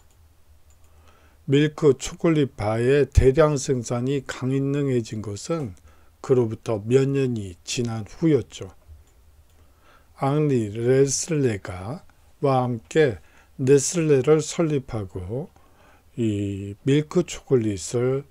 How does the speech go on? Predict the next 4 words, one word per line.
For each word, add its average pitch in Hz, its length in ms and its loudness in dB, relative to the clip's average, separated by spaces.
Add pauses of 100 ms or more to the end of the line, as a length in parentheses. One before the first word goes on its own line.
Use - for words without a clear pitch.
(120)
대중화시켰던 120 1120 -2
것입니다. 107 640 -4 (840)
예, 107 260 -4
이 117 340 -10